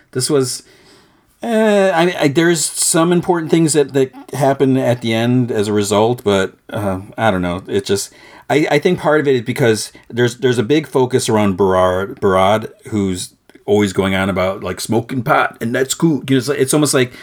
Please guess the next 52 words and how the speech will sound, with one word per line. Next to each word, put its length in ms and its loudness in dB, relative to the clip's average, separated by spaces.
you 100 0
know, 120 2
whatever, 300 2
you 120 2
know, 160 2
I, 260 -2
I 80 0
have 160 0
nothing 280 -2
against 300 -6
smoking 240 -8
pot, 320 -2
but 240 0
just 220 -2
when, 200 2
like, 240 0
when, 180 0
like, 240 -4
"Oh, 160 2
that's 240 0
a 60 -2
cool 220 0
thing. 420 2
Yeah. 280 0
Just 240 0
old 200 2
lifestyle. 760 2
Yeah." 600 0
You 80 2
know, 100 2
ju-, 160 0
it's 180 0
just, 320 -2
it 140 -2
seems 380 2
like, 260 2
like, 180 -2
kinda 240 0
like, 200 2
"Hey 200 0
kids," 520 -2
you 60 -2
know, 340 -4
whatever, 580 -6
you 80 -6
know, 80 -4
trying 240 -2
to, 140 -2
to 120 -10
be 140 -2
cool. 320 0
And 180 -2